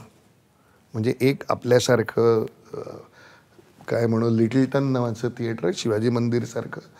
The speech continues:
मग, अ, हे, अ, ऑलिव्हिये थिएटर पृथ्वीसारखं, आणि एक मोठा कोटेस्ला, आता त्याचं काहीतरी नाव बदललंय, ते कोटेस्ला म्हणून मोठा हॉल, तिकडे तुम्ही कसंही करा, कुठेही प्रेक्षक बसवा.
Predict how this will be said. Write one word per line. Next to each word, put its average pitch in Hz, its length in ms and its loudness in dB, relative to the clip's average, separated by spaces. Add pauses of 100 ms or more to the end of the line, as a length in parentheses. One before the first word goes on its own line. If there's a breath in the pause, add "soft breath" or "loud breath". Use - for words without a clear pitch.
(340 soft breath)
मग, 113 480 0
अ, 110 440 4 (500)
हे, 110 200 -2
अ, - 640 -14 (220)
ऑलिव्हिये 143 440 6
थिएटर 120 340 0
पृथ्वीसारखं, 117 1400 -2 (440 loud breath)
आणि 127 260 0
एक 175 160 2 (180)
मोठा 135 220 4
कोटेस्ला, 120 640 2
आता 113 160 -4
त्याचं 120 300 -4
काहीतरी 127 240 2
नाव 120 280 4
बदललंय, 110 420 2 (340 loud breath)
ते 123 40 0
कोटेस्ला 151 520 2
म्हणून 160 200 2
मोठा 147 260 0
हॉल, 151 300 2
तिकडे 151 220 0
तुम्ही 160 160 0
कसंही 170 300 2
करा, 160 200 2
कुठेही 151 260 0
प्रेक्षक 151 360 -4
बसवा. 127 380 -2